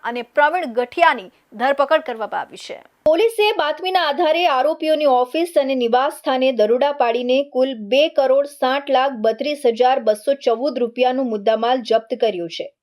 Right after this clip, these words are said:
આ જપ્તીમાં ચિરાગ સુતરિયા અને પ્રવીણ ગઠિયાની મહિદરપુરાની ઓફિસમાંથી એક કરોડ બાણું લાખ રોકડા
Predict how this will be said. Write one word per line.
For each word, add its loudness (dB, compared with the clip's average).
આ 2
જપ્તીમાં 2
ચિરાગ 2
સુતરિયા 0
અને 0
પ્રવીણ 0
ગઠિયાની 0
મહિદરપુરાની 0
ઓફિસમાંથી -2
એક 2
કરોડ 4
બાણું -2
લાખ 0
રોકડા 2